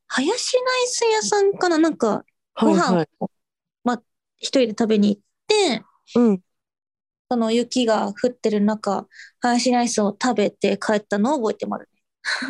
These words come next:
Speaker 2: いいな。なんか、
Speaker 1: 美味しかった。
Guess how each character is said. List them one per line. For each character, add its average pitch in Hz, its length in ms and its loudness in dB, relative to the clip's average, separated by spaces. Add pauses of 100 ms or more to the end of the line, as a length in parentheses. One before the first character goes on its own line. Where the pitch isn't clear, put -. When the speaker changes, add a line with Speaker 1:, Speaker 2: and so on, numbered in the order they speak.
(400)
Speaker 2:
い 254 60 6
い 240 40 6
な。 165 420 2 (520)
な 285 120 4
ん 285 60 4
か、 - 0 -
Speaker 1:
美 - 0 -
味 - 20 0
し - 40 -4
か 180 240 2
っ - 60 -10 (100)
た。 - 160 -2